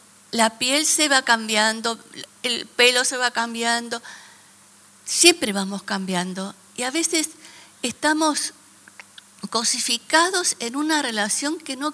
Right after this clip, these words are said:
cambia, porque no cambia, porque no crece. Y lo que no crece se deteriora.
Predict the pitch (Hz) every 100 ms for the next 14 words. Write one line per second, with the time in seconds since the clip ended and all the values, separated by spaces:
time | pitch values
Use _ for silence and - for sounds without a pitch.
0 | - - 320 294 226 202 208 - - -
1 | - - - 240 233 - 247 294 339 -
2 | 247 214 208 220 247 214 202 - 214 240
3 | 269 - - 247 226 196 - - 190 208
4 | - - - - 233 226 233 254 247 277
5 | 320 - - 311 262 226 - 262 277 -
6 | - - - - - - - - - 269
7 | 269 302 302 262 220 214 208 170 170 165